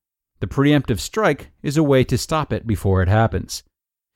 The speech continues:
What happens a lot of time is you get in the middle of the problem by trying to talk about the problem or deal with it, but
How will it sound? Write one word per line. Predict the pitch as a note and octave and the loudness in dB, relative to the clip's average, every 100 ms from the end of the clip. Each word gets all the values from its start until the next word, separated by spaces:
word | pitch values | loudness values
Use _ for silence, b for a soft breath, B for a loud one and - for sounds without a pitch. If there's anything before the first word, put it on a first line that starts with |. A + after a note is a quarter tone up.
| _ | _
What | F#3+ F3+ | 0 2
happens | G3+ F#3+ F#3 B2+ | 2 2 2 2
a | C3+ | 0
lot | E3 F#3 | 2 2
of | C3+ | 0
time | - G2 F2+ A#2+ | 0 0 0 -2
is | C3 A#2 | -2 -2
you | |
get | C#3+ D#3 | 0 2
in | D#3+ | 2
the | D3 | 2
middle | E3+ D#3+ C3 | 2 2 2
of | A2+ | 0
the | A2 | -2
problem | - A#2+ F2+ G2 B2 _ _ _ | 0 0 2 0 -2 _ _ _
by | A2 | -2
trying | G#2 - B2 A#2 | 0 2 2 2
to | A2+ | -2
talk | - F3+ C#3+ | -2 -2 0
about | G#2 F#2+ | 0 0
the | - | -2
problem | - F#2+ G2+ G2+ | -2 0 0 2
or | F#2 | 0
deal | A#2+ G3 | 0 2
with | C3+ A2 | 4 4
it, | A2 - _ _ _ | 0 -6 _ _ _
but | - A3+ - | -4 -4 -6